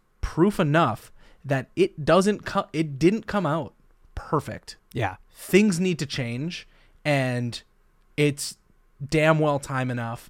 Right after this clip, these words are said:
Speaker 1: that people actually did the work to be put in to make changes, because people are gonna die because of this.
Speaker 2: So right now, the, uh, the N H L is having its hockey playoffs,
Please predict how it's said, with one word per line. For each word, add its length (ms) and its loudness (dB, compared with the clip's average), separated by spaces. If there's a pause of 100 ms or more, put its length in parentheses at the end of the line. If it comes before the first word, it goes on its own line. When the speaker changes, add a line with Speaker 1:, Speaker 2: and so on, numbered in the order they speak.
Speaker 1:
that 380 -6 (340)
people 420 -6
actually 380 0
did 180 -4
the 60 -4
work 400 -6 (160)
to 80 -4
be 140 0
put 320 0
in 320 -4
to 120 -12
make 500 -4
changes, 640 -6 (460)
because 400 0
people 380 -4
are 120 2
gonna 220 2
die 600 -6 (240)
because 320 -4
of 80 -10
this. 340 -14 (120)
Speaker 2:
So 160 0
right 180 4
now, 200 6
the, 360 0
uh, 320 -6 (100)
the 160 -8
N 100 -4
H 200 -4
L 340 2 (440)
is 100 -8
having 240 0
its 140 -4
hockey 340 -6
playoffs, 640 -12